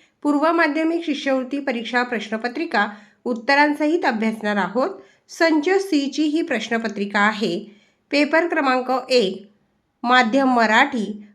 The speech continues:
प्रथम भाषा व गणित या विषयावर आधारित पेपर क्रमांक एक आहे. वेळ हा अकरा ते साडेबारा देण्यात आलेला आहे आणि एकूण गुण एकशे पन्नास आहेत.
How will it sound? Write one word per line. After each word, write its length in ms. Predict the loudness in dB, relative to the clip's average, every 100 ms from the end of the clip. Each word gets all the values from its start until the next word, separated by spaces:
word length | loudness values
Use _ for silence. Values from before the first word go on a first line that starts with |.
| 0
प्रथम 400 | 2 4 4 4
भाषा 380 | 4 2 2 2
व 200 | 2 0
गणित 320 | 0 0 -2
या 180 | -2 -2
विषयावर 460 | -2 -2 -2 0 0
आधारित 480 | 0 0 -4 -4 -4
पेपर 280 | -2 -2 -4
क्रमांक 420 | -2 -2 -2 -4 -2
एक 240 | -2 0
आहे. 300 | -2 -2 -4 -4 -10 _ _ -2
वेळ 320 | 2 4 2 -4 -6 2
हा 100 | 2 4
अकरा 340 | -2 -2 0 0
ते 160 | -2
साडेबारा 560 | -2 0 0 0 -2 -2
देण्यात 340 | -2 -4 -4
आलेला 280 | -4 -4 -2
आहे 340 | -2 -2 -4 -4 -10 _ -2
आणि 160 | -2 0
एकूण 380 | 0 -2 0 0
गुण 200 | 2 0 -2 -4
एकशे 320 | -8 -4 -6
पन्नास 400 | -2 -2 -2 -4 -6
आहेत. 280 | -8 -8